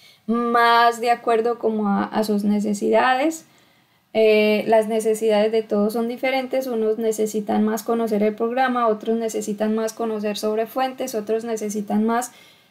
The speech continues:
eh, otras cosas, pero todos necesitan más sobre resina, todos necesitamos más sobre resina, así que,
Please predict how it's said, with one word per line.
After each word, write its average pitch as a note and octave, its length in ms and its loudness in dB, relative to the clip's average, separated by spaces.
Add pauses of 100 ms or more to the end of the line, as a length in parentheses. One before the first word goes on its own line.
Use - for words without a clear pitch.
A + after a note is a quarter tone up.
eh, A#3+ 380 2
otras C#4 320 2
cosas, D4+ 440 -2
pero D4+ 300 4
todos A#3+ 560 0
necesitan G#3+ 680 0
más A3 340 -2
sobre G#3+ 380 0
resina, G3+ 440 -8
todos A#3 280 0
necesitamos G#3+ 640 -2
más A#3 220 -2
sobre A3 260 -2
resina, C4 460 -2
así G#3+ 160 -6
que, A#3+ 240 -4